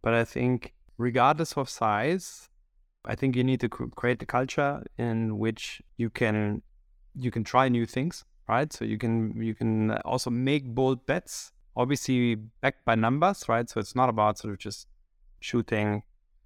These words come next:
into the dark and then hoping that, you know, something sticks to the wall, but it's about, like, un-, uh, taking informed decisions and then also, you know, really look at the data and, and, and, and, and a bit of what I explained a little bit now, we ran,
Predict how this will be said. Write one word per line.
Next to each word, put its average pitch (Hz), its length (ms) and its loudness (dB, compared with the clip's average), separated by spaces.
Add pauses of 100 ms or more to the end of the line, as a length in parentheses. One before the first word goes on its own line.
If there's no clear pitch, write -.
(320)
into 113 200 -4
the 113 140 2
dark 113 400 6
and 104 160 0
then 107 100 2
hoping 107 400 0
that, 101 200 0
you 104 100 -4
know, 101 100 -4
something 107 380 -6
sticks - 280 -12
to - 120 -10
the 113 100 0
wall, 127 240 4 (640)
but 110 120 0
it's - 160 -4
about, 104 420 2 (100)
like, 98 260 -4
un-, 104 220 -2
uh, - 640 -6
taking 123 300 0
informed 117 440 -2
decisions 110 640 -2 (480)
and 110 160 -2
then 104 360 0
also, 101 640 0 (600)
you 120 100 0
know, 104 140 2
really 101 500 0 (240)
look 117 260 -2
at 113 80 0
the 107 100 0
data 98 340 -2 (220)
and, 95 380 -4
and, 110 300 -8
and, 104 340 -8
and, 104 220 -4
and 104 260 -8
a 113 60 -6
bit 120 180 0
of 107 200 0
what 107 100 2
I 101 80 2
explained 101 440 -4
a 104 40 -4
little 101 140 0
bit 98 120 -2
now, 101 140 0
we 104 160 -2
ran, 98 320 0